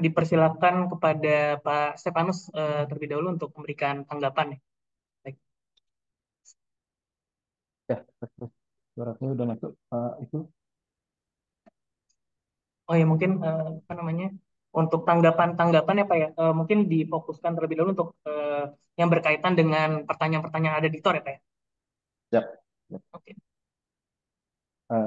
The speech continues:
Speaker 2: sudah masuk, Pak, suara saya?
Speaker 1: Masuk, eh, Pak, mungkin agak, apa, bisa ini, Pak, bisa di, eh, keraskan kembali?
Speaker 2: Oh, iya. Eh, bentar. Tes, tes, monitor.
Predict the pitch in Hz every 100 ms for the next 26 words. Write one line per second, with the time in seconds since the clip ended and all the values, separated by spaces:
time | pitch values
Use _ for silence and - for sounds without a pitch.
0 | 110 117 113 98 - - - 113 107 120
1 | 131 _ _ _ _ _ _ _ _ _
2 | _ _ 233 _ _ _ _ _ _ 196
3 | 226 - - 185 185 185 185 185 180 185
4 | 190 190 214 214 - 233 196 196 180 -
5 | - 185 190 185 185 202 269 - 165 160
6 | 151 156 156 151 - _ _ _ _ _
7 | 156 156 151 151 - 156 - 165 160 160
8 | 147 202 - _ _ _ _ _ _ _
9 | _ _ _ _ _ _ _ _ _ _
10 | - - 151 - _ _ _ _ _ _
11 | _ - 87 87 87 87 90 _ _ -
12 | 82 - _ - 101 - 123 - _ 107
13 | 110 117